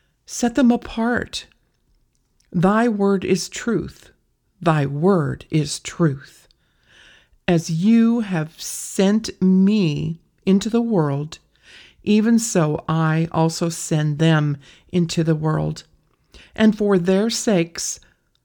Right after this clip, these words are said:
I sanctify myself, that they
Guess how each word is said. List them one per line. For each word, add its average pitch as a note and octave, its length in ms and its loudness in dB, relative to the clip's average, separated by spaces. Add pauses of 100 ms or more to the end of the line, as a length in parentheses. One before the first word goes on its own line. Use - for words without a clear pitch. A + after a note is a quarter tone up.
(220)
I F3+ 100 4
sanctify F3 720 0
myself, D#3+ 800 -2 (460)
that E3+ 260 0
they F3 240 4